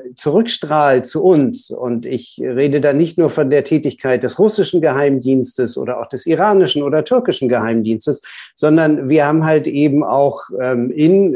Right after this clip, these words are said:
in unserem Lande leben halt wiederum Menschen,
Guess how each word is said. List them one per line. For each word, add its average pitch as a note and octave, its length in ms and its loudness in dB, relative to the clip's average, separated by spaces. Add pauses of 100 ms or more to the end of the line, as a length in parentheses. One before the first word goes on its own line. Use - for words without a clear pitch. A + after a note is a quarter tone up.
(220)
in D3+ 220 -4
unserem D#3 360 2
Lande C#3 360 2
leben D3 320 2
halt C3+ 320 -2
wiederum C#3+ 340 0
Menschen, D#3+ 520 0